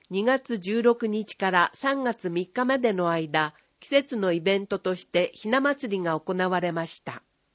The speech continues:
桃の節句を楽しんでもらおうと、パネルや衣装などスタッフ手作りの撮影ブースを設置。訪れた子どもたちが代理びなに扮して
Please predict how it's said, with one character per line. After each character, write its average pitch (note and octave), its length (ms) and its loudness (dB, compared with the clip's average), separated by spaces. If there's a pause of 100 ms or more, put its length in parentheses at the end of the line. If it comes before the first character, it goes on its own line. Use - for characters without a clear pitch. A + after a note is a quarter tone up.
(1300)
桃 G3 260 6
の C4+ 180 6
節 A#3+ 360 -2
句 A#3+ 200 8
を A#3 140 8
楽 A3 240 2
し C4+ 180 -2
ん B3 100 0
で G3+ 100 4
も G3 140 2
ら G3 180 4
お F#3 140 6
う E3+ 40 4
と、 - 420 0
パ C4 120 -2
ネ C4 160 4
ル A3 140 0
や F3+ 180 4
衣 G#3+ 140 -2
装 G3 280 0
な F3 180 0
ど D3+ 260 2 (100)
ス - 140 -20
タ B3+ 140 4
ッ B3 40 -2
フ F#3+ 200 -4
手 G3+ 140 0
作 B3 280 -4
り G#3 160 0
の D#3+ 240 2
撮 F#3 360 -6
影 C4 200 6
ブ A#3+ 140 -2
ー C4 100 0
ス F3 180 -2
を D3+ 120 2
設 D3+ 260 -8 (100)
置。 D#3 260 -6 (1160)
訪 C4 360 2
れ C#4 120 4
た A#3 120 -2
子 G#3 120 0
ど G#3+ 120 4
も A3 100 2
た G3 160 -4
ち - 160 -6
が D#3+ 240 0 (140)
代 A#3+ 260 4
理 B3 140 0
び C4 140 0
な A3 120 2
に F3+ 160 0
扮 G#3 300 0
し - 100 -10
て D#3+ 300 0